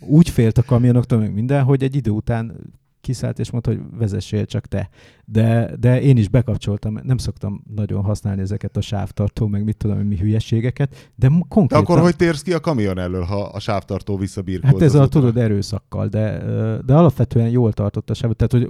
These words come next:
Speaker 1: ugye az volt a gond, hogy ne menj át a másik sávba, mert lecsapja a tükrödet, és, ö, és, és nagy segítség volt, rettenetes.
Speaker 2: És jártál Far New Pelham közelében?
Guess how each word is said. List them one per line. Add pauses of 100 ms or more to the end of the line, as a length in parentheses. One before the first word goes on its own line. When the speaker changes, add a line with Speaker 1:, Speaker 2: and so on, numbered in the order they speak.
Speaker 1:
ugye
az
volt
a
gond,
hogy
ne
menj
át
a
másik
sávba,
mert
lecsapja
a
tükrödet, (460)
és,
ö,
és,
és
nagy
segítség
volt,
rettenetes.
Speaker 2:
És
jártál
Far
New
Pelham
közelében?